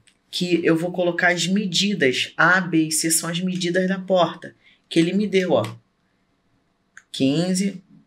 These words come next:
quatro e cinco. Então, vamos colocar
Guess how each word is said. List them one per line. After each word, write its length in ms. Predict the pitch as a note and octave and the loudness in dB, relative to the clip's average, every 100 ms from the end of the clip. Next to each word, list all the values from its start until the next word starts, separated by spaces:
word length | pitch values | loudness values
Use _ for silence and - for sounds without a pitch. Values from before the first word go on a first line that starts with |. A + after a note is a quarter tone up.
| _ _ _ _ _ _ | _ _ _ _ _ _
quatro 600 | C3+ C3 C#3+ - F3 E3+ - _ _ | -2 2 0 0 -10 -10 -12 _ _
e 60 | D#3+ | -4
cinco. 500 | - A3 D3 - - _ _ _ _ _ _ _ - | -2 -2 -2 -6 -18 _ _ _ _ _ _ _ -6
Então, 320 | C#3 C#3 B2+ | -4 -4 -4
vamos 240 | C3 C3 | -4 -6
colocar 580 | C3 D3+ D#3+ F3 B2 | -6 -6 -2 -4 -6